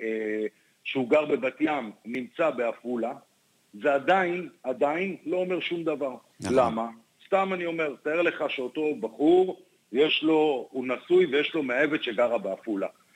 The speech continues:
Speaker 1: והוא לא בא לו לספר עכשיו למשטרה למה הוא לא היה. הוא
Speaker 2: Mm.
Speaker 1: ב-, ב-, בגלל שהוא יודע שהוא הולך לחקירה, ואולי הבת זוג שלו ת-, ת-, אחרי זה תדע מה הוא אמר בחקירה,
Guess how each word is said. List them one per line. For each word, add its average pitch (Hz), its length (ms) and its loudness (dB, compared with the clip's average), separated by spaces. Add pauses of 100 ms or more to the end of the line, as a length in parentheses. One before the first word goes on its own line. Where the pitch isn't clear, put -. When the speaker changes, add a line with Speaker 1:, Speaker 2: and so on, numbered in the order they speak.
(140)
Speaker 1:
והוא 240 600 2
לא 233 140 6
בא 233 180 2
לו 214 120 4
לספר 175 400 -4
עכשיו 160 260 -6
למשטרה 139 520 -4
למה 131 240 -2
הוא 131 80 -2
לא 123 160 0
היה. 117 180 -4
הוא - 220 -6
Speaker 2:
Mm. 95 340 0
Speaker 1:
ב-, 90 40 -2 (340)
ב-, 170 220 2
בגלל 180 400 4 (340)
שהוא - 220 -2
יודע 160 180 4
שהוא 147 180 0
הולך 156 180 -2
לחקירה, 147 680 0
ואולי 135 220 2
הבת 139 260 0
זוג 151 140 -2
שלו 143 280 0
ת-, - 40 -8
ת-, 135 280 -6 (320)
אחרי 147 240 -2
זה 151 80 -2
תדע 143 340 2
מה 143 120 0
הוא 143 120 2
אמר 143 180 -2
בחקירה, 147 520 -2